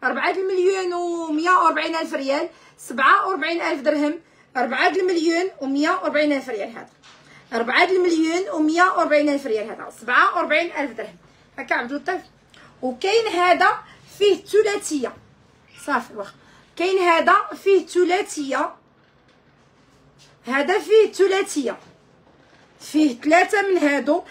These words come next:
ديروا واحد وخمسين ألف وستمية، واحد وخمسين ألف وستمية، واحد وخمسين ألف وستمية، خمسة آلاف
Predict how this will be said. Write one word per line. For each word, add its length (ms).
ديروا 320
واحد 220
وخمسين 440
ألف 460
وستمية، 680
واحد 440
وخمسين 520
ألف 500
وستمية، 640
واحد 380
وخمسين 460
ألف 420
وستمية، 580
خمسة 500
آلاف 300